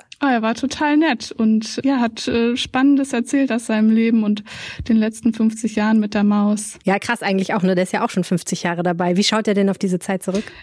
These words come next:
Speaker 1: Er ist natürlich total stolz darauf, was aus die, aus dem ganzen Konzept geworden ist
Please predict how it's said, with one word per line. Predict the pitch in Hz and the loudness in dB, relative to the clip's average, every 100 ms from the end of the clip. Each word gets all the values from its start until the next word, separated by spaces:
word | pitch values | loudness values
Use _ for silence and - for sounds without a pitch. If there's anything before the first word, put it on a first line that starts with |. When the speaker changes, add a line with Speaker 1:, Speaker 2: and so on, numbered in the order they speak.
| - | -2
Speaker 1:
Er | 233 233 226 226 | 2 2 2 0
ist | 233 - | -2 0
natürlich | 240 233 254 233 240 | 0 2 2 2 2
total | 240 214 226 220 | 0 -2 0 0
stolz | - - 196 247 370 370 | -2 0 2 2 0 0
darauf, | - 262 254 269 - | -2 0 0 0 -2
was | 233 - | -2 -2
aus | 220 | -2
die, | 226 220 214 | 0 2 0
aus | 208 214 | -2 -4
dem | - 220 208 | 0 2 4
ganzen | 202 220 247 | 2 2 2
Konzept | 233 220 220 233 - | 2 0 0 -6 -4
geworden | 202 208 214 254 247 | -2 0 2 2 2
ist | 240 240 - | 0 -2 -8